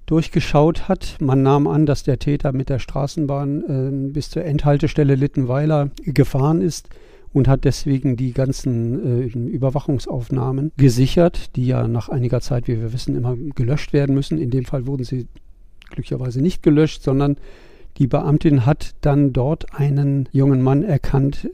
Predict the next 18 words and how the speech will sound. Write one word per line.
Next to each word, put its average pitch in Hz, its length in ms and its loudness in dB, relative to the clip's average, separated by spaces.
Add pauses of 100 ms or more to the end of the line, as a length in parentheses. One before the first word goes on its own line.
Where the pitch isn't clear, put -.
der 135 200 0
sich - 560 -6
erstens - 320 2
auffällig 135 440 4
benommen 143 440 0
hat - 340 -4
und 143 140 -4
zweitens, - 640 -4
äh, - 60 -6 (320)
dessen 131 480 0
Haare 139 500 0 (140)
zu 139 240 0
diesem 131 460 0 (360)
einzelnen 131 600 4
Haar 135 320 0 (100)
gepasst - 500 -4
haben. 117 360 -12
Denn 131 300 -6